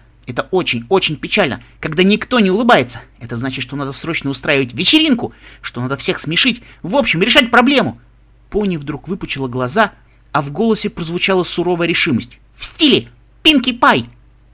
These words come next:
Виктор, которого до глубины души поразил истинный облик Пинки, не знал, как поступить. С одной стороны, в ее личности он не сомневался. Манера речи, бурное веселье, гиперактивность.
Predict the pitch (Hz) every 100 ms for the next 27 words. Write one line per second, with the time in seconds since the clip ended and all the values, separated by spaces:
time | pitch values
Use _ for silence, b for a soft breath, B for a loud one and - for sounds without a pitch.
0 | _ _ - 107 180 - 120 - 117 143
1 | 127 123 127 160 160 196 160 170 165 120
2 | 151 156 175 170 - 208 - 127 131 165
3 | 151 131 131 - 240 233 - b b b
4 | b _ _ 147 151 123 143 139 - -
5 | - 113 123 117 _ _ _ _ _ _
6 | _ _ - 147 175 - 151 180 190 B
7 | B B B _ - 120 175 156 190 -
8 | 151 - - 127 135 147 170 185 220 196
9 | 120 - - _ _ _ - 107 180 196
10 | 113 104 185 - 127 120 98 127 226 196
11 | 143 120 - 196 214 196 b b b b
12 | - 123 233 214 156 - - 190 220 202